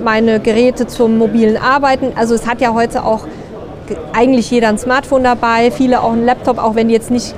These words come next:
richtig unterwegs arbeiten, aber einfach mal Sachen nachgucken. Dann habe ich eventuell eine kleine Kaffeemaschine an Bord. Ähm,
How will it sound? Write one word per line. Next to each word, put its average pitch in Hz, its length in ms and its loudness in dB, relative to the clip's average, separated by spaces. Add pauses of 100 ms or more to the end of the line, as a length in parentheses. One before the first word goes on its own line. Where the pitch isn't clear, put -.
richtig 240 360 -2
unterwegs 220 400 0
arbeiten, 226 400 0
aber 208 100 -2
einfach 208 200 -4
mal 208 200 -2
Sachen 247 280 -4
nachgucken. 226 680 -2 (1080)
Dann 233 260 2
habe 233 220 0
ich 226 260 0
eventuell 233 400 2
eine 226 120 2
kleine 214 300 -2
Kaffeemaschine 254 920 -2
an 233 200 -2
Bord. 226 560 0 (720)
Ähm, 233 320 4